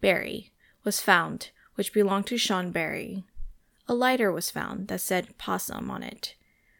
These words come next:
which was John King's nickname in prison. How dumb were they?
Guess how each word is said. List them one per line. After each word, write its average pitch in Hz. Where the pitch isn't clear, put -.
which 190
was 196
John 196
King's 175
nickname 180
in 185
prison. -
How 196
dumb 190
were 170
they? 147